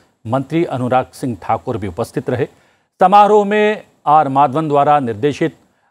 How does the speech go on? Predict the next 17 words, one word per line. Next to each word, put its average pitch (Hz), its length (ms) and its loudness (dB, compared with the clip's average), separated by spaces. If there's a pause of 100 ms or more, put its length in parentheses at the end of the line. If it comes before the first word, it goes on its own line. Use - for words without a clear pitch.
(120)
रॉकेटरी 170 800 -2
द 151 420 4
नाम्बी 135 380 -2
इफेक्ट 139 440 -6
को 156 200 0
वर्ष 127 280 -2
दो 127 140 -2
हज़ार 139 280 0
इक्कीस 139 320 -8
की 156 220 -2
सर्वश्रेष्ठ 147 560 -4
फिल्म 139 240 -4
के 139 160 -4
पुरस्कार 123 400 -6
से 120 300 -4 (480)
नवाजा 113 280 -2
गया। 123 340 -2